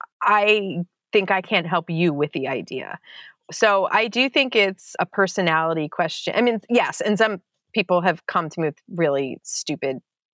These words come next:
ideas. If the idea is stupid, but the person is reasonable, you can say, "Here's the reasons why I think there might be some challenges with, with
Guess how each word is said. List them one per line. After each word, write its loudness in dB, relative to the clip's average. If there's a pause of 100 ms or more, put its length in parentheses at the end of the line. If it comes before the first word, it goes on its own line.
(100)
ideas. -6
If 4 (240)
the 2
idea 2
is -8
stupid, 0
but 2
the 0
person -2 (180)
is 0
reasonable, 2
you -2
can -4
say, 2 (760)
"Here's 2
the 2
reasons 2
why 2
I 0
think -6
there 2
might 0
be -4
some -4
challenges -2
with, -4 (120)
with 0